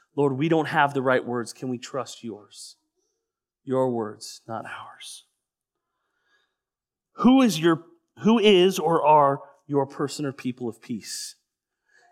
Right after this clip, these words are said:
And if the answer to that is no one, the challenge is open your eyes and see where the Lord is putting them in your way.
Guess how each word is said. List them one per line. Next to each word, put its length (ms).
And 140
if 60
the 180
answer 220
to 140
that 180
is 120
no 280
one, 420
the 60
challenge 500
is 400
open 300
your 160
eyes 240
and 100
see 160
where 140
the 60
Lord 240
is 100
putting 300
them 140
in 80
your 140
way. 280